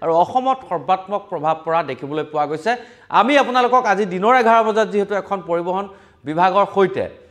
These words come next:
এখন বৈঠক আছে শ্ৰমিক, মটৰ শ্ৰমিক ইউনিয়নৰ, সেই বৈঠকখনত কি কি সিদ্ধান্ত হয়, হয়তো কাইলৈ, আ, বাছ চলাচল কৰিব পাৰে নেকি,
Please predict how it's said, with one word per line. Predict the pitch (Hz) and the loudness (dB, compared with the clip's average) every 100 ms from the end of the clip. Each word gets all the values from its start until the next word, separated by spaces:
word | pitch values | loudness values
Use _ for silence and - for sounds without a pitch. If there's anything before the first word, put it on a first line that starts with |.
| _ _ | _ _
এখন | - 196 165 | -8 -6 -2
বৈঠক | 151 - 208 | -2 -2 -4
আছে | 202 226 | -4 -8
শ্ৰমিক, | 214 165 160 160 | -8 -8 -8 -10
মটৰ | 135 139 170 | -10 -6 -6
শ্ৰমিক | 175 165 160 | -4 -6 -8
ইউনিয়নৰ, | 156 147 156 190 208 | -10 -8 -8 -8 -6
সেই | 226 | -8
বৈঠকখনত | 143 131 208 208 214 214 | -6 -6 -6 -6 -8 -8
কি | 175 | -8
কি | 147 156 | -10 -10
সিদ্ধান্ত | 120 104 127 139 | -10 -8 -6 -4
হয়, | 151 139 185 - - _ | -4 0 -2 -4 -18 _
হয়তো | 147 165 190 | 0 0 0
কাইলৈ, | - 160 170 185 175 | 2 2 2 -2 -2
আ, | 98 139 135 120 | -4 -4 -2 -2
বাছ | 113 147 160 | 0 -2 -2
চলাচল | 160 156 175 165 | -4 -4 -6 -8
কৰিব | 139 147 170 160 | -6 -2 -2 -2
পাৰে | 135 131 185 | -2 0 0
নেকি, | 165 135 185 | 0 -8 -10